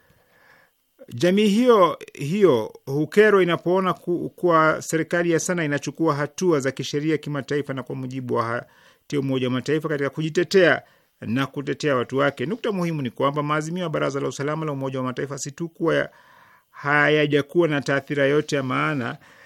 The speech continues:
eh, katika kupunguza mgogoro wa Yemen, bali hata yamechangia katika kurefusha mgogoro huo. Hii ni kwa sababu maazimio ya Baraza la Usalama la Umoja wa Mataifa kuhusu Yemen yamekuwa yakiunga mkono wazi wazi matashi na maslahi ya kisiasa na kupuuza haki za msingi za watu wa Yemen,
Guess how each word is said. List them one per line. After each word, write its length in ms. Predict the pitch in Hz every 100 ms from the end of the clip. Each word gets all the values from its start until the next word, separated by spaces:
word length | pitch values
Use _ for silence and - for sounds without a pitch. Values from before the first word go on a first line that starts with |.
| - _ -
eh, 240 | 98 104
katika 240 | 117 143 147
kupunguza 760 | 156 175 170 185 208 185 156 -
mgogoro 440 | 156 165 160 175 156
wa 100 | 156
Yemen, 260 | 180 180
bali 220 | 175 185
hata 220 | 196 220 220
yamechangia 500 | 196 185 185 202 202
katika 260 | 185 175
kurefusha 460 | - 175 160 190 180
mgogoro 360 | 160 139 127
huo. 240 | 120 131 120
Hii 100 | 208
ni 80 | 226
kwa 140 | 190
sababu 460 | 165 170 196 208 160
maazimio 360 | 160 170 214
ya 60 | 226
Baraza 300 | 165 156 156
la 80 | 151
Usalama 360 | 151 170 185
la 60 | 160
Umoja 240 | 143 139
wa 40 | 139
Mataifa 400 | 135 160 165 175
kuhusu 340 | 135 123 139
Yemen 260 | 147 165 156
yamekuwa 400 | 143 139 175 165
yakiunga 380 | 139 151 143
mkono 420 | 147 - 180 180 165
wazi 300 | 202 196 170
wazi 380 | 123 90 90 - _ - _ - _ _
matashi 960 | - 113 131 135 127 - 165 180 - 175
na 120 | 156
maslahi 500 | 151 - 170 170 170
ya 80 | 165
kisiasa 640 | 151 - 165 165 170 170
na 100 | 160
kupuuza 540 | - 156 151 160 156
haki 480 | 143 220 - 202 156
za 260 | 143 139 185
msingi 440 | 185 - 233 208
za 140 | 156 139
watu 300 | 165 156 131
wa 80 | 110
Yemen, 400 | 147 160 110